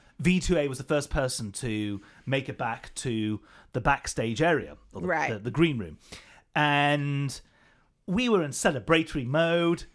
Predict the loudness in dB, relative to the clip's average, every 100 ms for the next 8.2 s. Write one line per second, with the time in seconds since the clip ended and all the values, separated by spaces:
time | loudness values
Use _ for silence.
0 | -4 0 2 0 -2 0 4 4 4 2
1 | -2 -4 0 4 4 4 4 2 0 -4
2 | -6 -8 _ -8 -4 4 6 8 6 2
3 | -4 -8 -6 -6 -10 -2 2 2 6 6
4 | 4 0 -8 -6 -6 -2 -2 -2 -2 -2
5 | -2 -6 -10 -16 -8 -8 -4 2 4 4
6 | 4 4 4 0 -4 -6 -10 -18 -20 -16
7 | -16 -16 -16 -18 -8 0 0 2 2 0
8 | -2